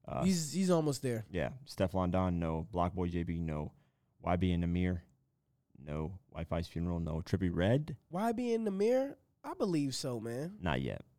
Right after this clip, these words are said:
Speaker 1: He's there, but not yet.
Speaker 2: Uh, I think he actually missed his opportunity. He could have been.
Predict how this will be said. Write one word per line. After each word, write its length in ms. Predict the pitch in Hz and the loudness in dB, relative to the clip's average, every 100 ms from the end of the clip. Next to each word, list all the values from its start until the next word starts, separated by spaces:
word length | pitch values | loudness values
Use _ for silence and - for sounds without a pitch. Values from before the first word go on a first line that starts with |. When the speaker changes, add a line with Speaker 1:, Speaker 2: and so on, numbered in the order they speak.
| _ _ | _ _
Speaker 1:
He's 180 | - 87 | -4 -2
there, 240 | 82 60 - | 0 -2 -2
but 140 | 50 | -8
not 160 | 50 50 | -6 -8
yet. 140 | - - - - | -10 -14 -20 -14
Speaker 2:
Uh, 160 | - 190 202 185 | -10 -8 -8 -6
I 80 | - | -2
think 140 | 254 247 | -2 0
he 80 | |
actually 240 | 220 185 180 | -2 -2 -4
missed 220 | 170 160 | -4 -4
his 120 | 143 - | -8 -8
opportunity. 400 | 117 120 135 139 | -10 -10 -6 -6
He 40 | |
could 180 | - 175 | -4 -4
have 80 | 123 | -2
been. 220 | 117 90 | -4 -6